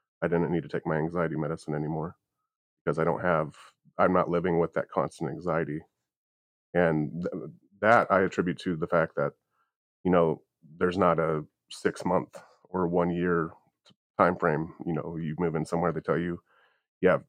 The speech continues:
six months, you need to figure out what you're gonna do and get outta here," basically, in six months, you know, y-, th-, there's a time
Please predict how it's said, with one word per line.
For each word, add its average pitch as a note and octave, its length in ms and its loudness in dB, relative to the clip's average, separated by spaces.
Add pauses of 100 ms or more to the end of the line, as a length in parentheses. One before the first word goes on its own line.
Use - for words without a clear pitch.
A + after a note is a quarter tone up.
(100)
six - 280 0
months, E2 300 0
you F2 60 0
need D#2+ 140 0
to C#2 260 -4
figure E2+ 240 2
out - 160 0
what F#2+ 120 -4
you're E2 80 -6
gonna D2+ 140 -6
do E2+ 220 -2
and D2+ 80 -8
get D#2+ 120 -2
outta D2+ 160 -2
here," D#2+ 300 -2 (140)
basically, - 440 -8
in D#2 120 -8
six - 240 -12
months, D2+ 320 -12 (340)
you D2+ 60 -4
know, E2 120 0
y-, C#2+ 140 -4 (140)
th-, - 140 -8
there's F2 260 -2
a C#2+ 60 -12
time G2 500 2